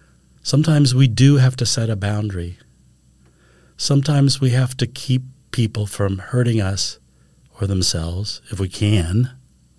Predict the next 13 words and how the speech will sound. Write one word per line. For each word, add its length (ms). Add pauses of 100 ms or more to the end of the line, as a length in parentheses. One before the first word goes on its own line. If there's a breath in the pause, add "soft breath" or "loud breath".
(1600 soft breath)
So 380 (480)
these 220
are 60
the 80
words 320
of 80
the 60
Buddha 340
about 280
how 360
to 200
admonish 460
someone. 540